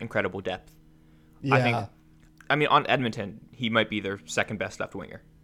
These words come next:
Speaker 2: Yeah, you know, I was saying last year, I think if Leivo went somewhere where he got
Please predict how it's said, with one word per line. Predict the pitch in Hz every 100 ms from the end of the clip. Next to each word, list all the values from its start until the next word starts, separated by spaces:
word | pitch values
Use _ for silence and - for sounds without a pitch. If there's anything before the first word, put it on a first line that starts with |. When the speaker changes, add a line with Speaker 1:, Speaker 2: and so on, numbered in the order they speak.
| _ - - - - - -
Speaker 2:
Yeah, | 151 160 151 147 151
you | 175
know, | 170
I | 165
was | 160 160
saying | 175 170 185
last | 160 139 -
year, | 147 139
I | 143
think | 127 160 156 143
if | 131 107
Leivo | 120 131 143 127
went | 311 135
somewhere | - 139 131 131
where | 127 127
he | 120
got | 113 120 127 -